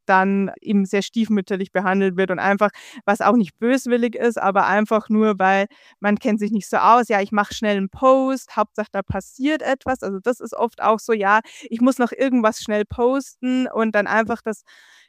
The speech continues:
nicht mit Strategie und mit irgendetwas dahinter gemacht wird, sondern einfach, ja, es ist was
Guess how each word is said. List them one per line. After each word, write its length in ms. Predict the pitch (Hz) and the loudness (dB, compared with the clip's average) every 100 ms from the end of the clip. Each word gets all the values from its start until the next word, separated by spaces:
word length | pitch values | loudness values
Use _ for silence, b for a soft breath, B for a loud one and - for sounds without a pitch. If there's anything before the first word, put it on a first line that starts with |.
| - | 0
nicht 280 | 247 269 | 0 0
mit 140 | 247 226 | -4 -4
Strategie 640 | - 214 220 202 233 254 | -4 -4 -2 -6 -2 2
und 100 | 233 | 2
mit 140 | 214 202 | 2 0
irgendetwas 540 | 240 233 196 - 196 | -2 -2 -4 -6 -6
dahinter 460 | 202 214 262 269 180 | -6 -2 -2 -2 -4
gemacht 540 | 185 190 214 - 185 | -2 0 0 -2 -6
wird, 260 | 180 208 226 | -2 0 -2
sondern 760 | - - 202 214 214 214 214 214 | -8 0 2 2 2 2 0 -2
einfach, 760 | - 196 202 208 190 196 - _ _ _ | -2 -2 0 0 2 2 -2 _ _ _
ja, 320 | 190 185 190 180 | 0 4 4 2
es 180 | - 202 | -4 -8
ist 180 | - - | -8 -2
was 300 | 196 196 - | -2 -2 -10